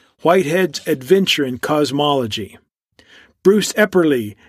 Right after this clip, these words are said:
and his book, Walking with Francis of Assisi, From Privilege to Activism.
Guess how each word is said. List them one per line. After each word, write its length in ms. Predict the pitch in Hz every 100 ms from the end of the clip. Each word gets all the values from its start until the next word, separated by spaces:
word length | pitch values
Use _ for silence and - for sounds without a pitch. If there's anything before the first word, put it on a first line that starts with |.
| -
and 140 | 127
his 220 | 151 170
book, 340 | 147 175 170 - _ _ -
Walking 580 | 135 196 - 220 202 175
with 280 | 180 - -
Francis 640 | - 156 170 180 - 175
of 220 | - 160
Assisi, 640 | 165 - 147 - 113 95 - _ _
From 300 | _ - 135
Privilege 680 | - - 202 196 202 190 -
to 140 | 202 180
Activism. 880 | 165 - 151 123 117 107 90 -